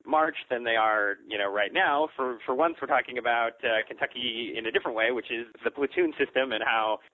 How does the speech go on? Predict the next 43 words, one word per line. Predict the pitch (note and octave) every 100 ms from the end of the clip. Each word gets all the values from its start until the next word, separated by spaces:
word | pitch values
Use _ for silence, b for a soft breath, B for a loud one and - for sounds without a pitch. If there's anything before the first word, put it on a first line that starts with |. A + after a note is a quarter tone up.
| -
sort | C#3
of | A#2 G#2 _ b b
ridiculous | A#2+ B2+ D#3+ C3+ A#2+ -
that | A#2+ A2+ -
all | A#2 A2
is | A#2+ A2+ A2 -
to | F#3+ G#2
see | A#2+ A2 G#2+
players | - A2+ A2+ G#2+ A2 A2 G2+
as | F2+
talented | A#2+ A2 A#2 G2
as | F#2+
Karl | B2 A2+ G#2+
Towns | A2+ G2+ A2 G#2+
rotating | G#2 G#2+ G#2+ G2
out | G#2 G2+
every | F#2 F#2+ F#2+ - -
four | A2 G#2
minutes | G2+ F#2+ -
from | G2
the |
basketball | F#2+ G#2+ - F#2 F2+
game. | F2+ F2 G2+ - C3
But | C#3+
it's, | C#3+ -
you | C#3 D#3
know, | D3+ D#3
so | G#3 A#3
far | A3+ A3 G#3+
I | F3+
think | G3+ F#3+ -
the | C#3+
verdict | D3 F3 E3+ F3
on |
the | D#3
platoon | D#3 D3 E3 D#3+
system | D#3+ - D3+
is | D3 D3 D3 C#3+ - _ B B B B -
not | D#3 F3
working | F#3 F3+
all | F3 D#3+
that | D3+ D3
well. | A2+